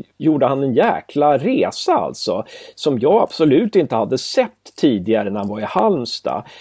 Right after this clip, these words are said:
Eh, och, och det där måste ju också vara svårt att kunna bedöma, liksom. Var, har den här tränaren gjort sitt bästa, eller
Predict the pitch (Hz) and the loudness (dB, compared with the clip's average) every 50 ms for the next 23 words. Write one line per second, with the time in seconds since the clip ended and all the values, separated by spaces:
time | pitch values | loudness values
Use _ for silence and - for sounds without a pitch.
0 | - - _ - 131 131 135 139 - - - 175 170 - - 175 160 185 180 147 | -20 -20 _ 0 2 4 4 4 2 2 2 2 2 2 2 2 2 2 2 2
1 | 147 190 220 254 269 269 269 262 240 - - 240 160 113 - - 131 104 110 107 | 2 0 0 0 0 0 0 0 -2 0 2 2 2 2 2 -2 0 0 0 -2
2 | - - 104 76 82 - 107 - - 110 101 98 98 95 113 104 - 90 87 85 | -2 -4 -4 -4 -2 -2 -4 -4 -2 -4 -4 -2 -4 -2 -2 -2 -2 -4 -6 -6
3 | 87 98 104 82 87 104 - - 104 92 104 - 123 135 156 160 156 147 - - | -8 -10 -10 -10 -10 -8 -4 -4 -4 -4 -4 -4 0 2 4 4 4 2 -2 -10
4 | - - - _ - 170 175 185 175 165 143 - - 220 208 180 160 151 147 120 | -20 -20 -14 _ 4 4 4 6 4 2 0 0 2 2 2 2 2 0 0 2
5 | 127 170 240 269 - - - - 254 - - - 214 - - - - - 98 92 | 2 2 0 0 -2 -6 -4 -4 -4 -4 0 0 0 0 0 -6 -10 -8 -6 -4
6 | 92 104 110 120 | -2 -2 -2 -2